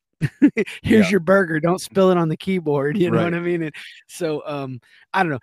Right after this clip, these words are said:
Speaker 1: It definitely has a musical connection for us 'cause we spent so many
Speaker 2: For sure.
Speaker 1: years doing this, so I think it'll be interesting, and I definitely know there are some on here that Alex and I are both gonna covet in this, in this
Speaker 2: Oh, yeah.
Speaker 1: draft,
Speaker 2: No
Speaker 1: so I'm,
Speaker 2: doubt.
Speaker 1: <laughs> I'm curious to see what our order is gonna be, 'cause there are some here that suck. <laughs>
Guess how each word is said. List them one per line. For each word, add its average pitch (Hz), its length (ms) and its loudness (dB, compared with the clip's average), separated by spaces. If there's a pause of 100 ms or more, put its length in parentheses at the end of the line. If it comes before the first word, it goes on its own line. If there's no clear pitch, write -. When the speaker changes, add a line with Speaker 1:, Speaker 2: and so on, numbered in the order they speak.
(160)
Speaker 1:
It 180 160 -2
definitely 226 320 0
has 156 160 -4
a 131 60 -4
musical 135 420 -2
connection 120 380 -12
for 120 120 -12
us 113 120 -12
'cause 113 160 -14
we 113 60 -12
spent 123 240 -12
so 156 200 -6
many 160 120 -6
Speaker 2:
For 131 80 -4
sure. 117 260 -2
Speaker 1:
years 110 360 -12
doing 131 360 -4
this, 110 220 -12
so 120 280 -10 (280)
I 185 80 -2
think 220 160 0
it'll 160 100 2
be 147 140 0
interesting, 127 520 -6
and 131 100 -6
I 147 80 -6
definitely 214 340 2
know 165 120 2
there 151 180 0
are 120 40 -8
some 156 280 -4
on 135 100 -4
here 127 140 -6
that 120 180 -10
Alex 135 240 -10
and 131 100 -10
I 123 40 -8
are 120 80 -8
both 120 220 -4
gonna 110 200 -10
covet 107 420 -16
in 117 140 -14
this, - 360 -14
in 123 120 -10
this 113 140 -10 (180)
Speaker 2:
Oh, 127 100 2
yeah. 92 240 -2
Speaker 1:
draft, 98 140 -16
Speaker 2:
No 120 180 0
Speaker 1:
so 101 40 -4
I'm, 92 260 -8
Speaker 2:
doubt. - 80 -20
Speaker 1:
<laughs> - 120 -12
I'm 185 180 2
curious 220 360 -2
to 156 100 -10
see 147 340 -4 (360)
what 160 280 -2
our 151 260 -6
order 143 340 -4
is 131 80 -8
gonna 135 140 -10
be, 131 80 -14
'cause 127 160 -12
there 220 100 -2
are - 40 -2
some 139 180 -6
here 135 140 -6
that 101 140 -16
suck. - 580 -10 (300)
<laughs> - 0 -